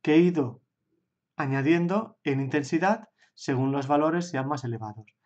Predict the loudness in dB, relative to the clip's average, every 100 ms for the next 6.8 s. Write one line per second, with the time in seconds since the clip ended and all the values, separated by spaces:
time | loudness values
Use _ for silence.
0 | _ -10 -6 -2 0 -2 -2 -2 -2 -4
1 | -6 -8 -12 -16 -18 _ _ _ _ _
2 | -2 4 4 4 4 2 0 -8 _ _
3 | _ _ 0 2 2 2 0 0 0 2
4 | 2 2 -2 -6 _ _ -4 -4 4 6
5 | 6 2 -2 -8 -6 -6 -4 -2 0 0
6 | 0 0 -2 -4 -4 -4 -4